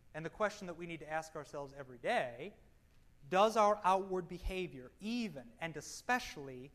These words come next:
the use of our tongues, contradict what we publicly confess about the Christian life, and so what we publicly confess about the Christ?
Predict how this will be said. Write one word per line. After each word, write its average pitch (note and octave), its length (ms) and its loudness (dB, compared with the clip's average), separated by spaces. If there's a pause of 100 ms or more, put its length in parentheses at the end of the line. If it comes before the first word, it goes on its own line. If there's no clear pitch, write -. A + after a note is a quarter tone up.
(100)
the D#3+ 80 -6
use F#3 320 -2
of D#3 100 -2
our C3+ 200 0
tongues, G3 720 -4 (920)
contradict A3+ 760 4
what G#3 200 2
we G3+ 100 -4
publicly A3 640 0
confess F#3+ 480 -4
about E3+ 240 -6
the - 80 -16
Christian E3 520 -12
life, D#3+ 200 -4 (1500)
and D#3 160 -6
so G3 340 2
what F#3 260 0
we F3+ 100 -6
publicly F#3+ 560 -4
confess D3+ 500 -8
about C#3 240 -12
the E3+ 60 -20
Christ? - 640 -10